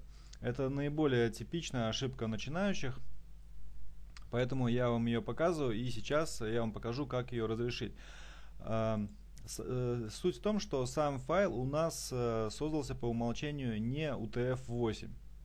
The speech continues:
А здесь мы указываем, что, э, браузер должен рассматривать данный файл как У Т Ф восемь. Соответственно,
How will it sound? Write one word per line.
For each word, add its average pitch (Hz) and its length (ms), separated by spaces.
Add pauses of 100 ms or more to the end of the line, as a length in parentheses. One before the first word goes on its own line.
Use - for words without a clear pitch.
(640)
А 110 200
здесь 170 260
мы 151 140
указываем, 143 520
что, 113 720 (300)
э, 110 220
браузер 139 420
должен 120 360
рассматривать 131 500
данный 110 260
файл 143 240
как 131 180
У 107 60
Т 113 220
Ф 117 120
восемь. 101 300
Соответственно, 135 720